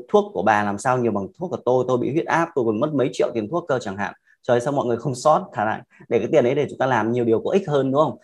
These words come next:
Tại sao cứ phải mua thật nhiều thuốc, khoe thật nhiều thuốc làm gì? <laughs> Đúng không? Nên khi bạn giảm cân, và cái xu hướng là những người lớn tuổi càng ngày càng tăng cân, càng ngày nhiều hơn, là do mất cân bằng về chế độ dinh dưỡng, hoặc là chúng ta không học, chúng ta không biết về chế độ dinh dưỡng,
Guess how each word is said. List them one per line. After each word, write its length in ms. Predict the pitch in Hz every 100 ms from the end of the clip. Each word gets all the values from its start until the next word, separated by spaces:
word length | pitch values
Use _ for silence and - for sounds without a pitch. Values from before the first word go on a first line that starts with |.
| _
Tại 80 | 117
sao 160 | 127 127
cứ 40 |
phải 100 | 135
mua 180 | 98 123
thật 120 | 120 107
nhiều 240 | 113 107 107
thuốc, 200 | 190 185
khoe 160 | - 123
thật 80 | 113
nhiều 140 | 104 107
thuốc 160 | 160
làm 180 | 156 117
gì? 280 | 117 127 143 _
<laughs> 140 | _ -
Đúng 100 | 120
không? 200 | 170 131 214 -
Nên 120 | 135
khi 120 | 147 123
bạn 200 | 98 113
giảm 200 | 101 -
cân, 240 | 143 143 - - _ _
và 240 | 107 110
cái 100 | 120
xu 220 | 147 180
hướng 200 | 151 135
là 80 | 170
những 140 | 120 156
người 100 | 104
lớn 240 | 101 131
tuổi 220 | 175 123 90
càng 120 | 104 98
ngày 100 | 98
càng 280 | 101 95 92
tăng 280 | 127 131 123
cân, 200 | 131 123
càng 140 | 104
ngày 120 | 98
nhiều 160 | 98 98
hơn, 240 | 110 143 - - _
là 60 | 113
do 180 | 110 120 -
mất 240 | 156 208 -
cân 200 | 127 120
bằng 200 | 101 92
về 60 |
chế 100 | -
độ 180 | 139 -
dinh 160 | 120 120
dưỡng, 220 | 175 - - _
hoặc 120 | 107
là 60 | 101 92
chúng 80 |
ta 80 | -
không 240 | - 160 135
học, 240 | 127 - -
chúng 120 | 110
ta 80 | 120
không 220 | - 170
biết 120 | 233 247
về 60 | 110
chế 100 | -
độ 140 | 127
dinh 100 | 117
dưỡng, 260 | 131 226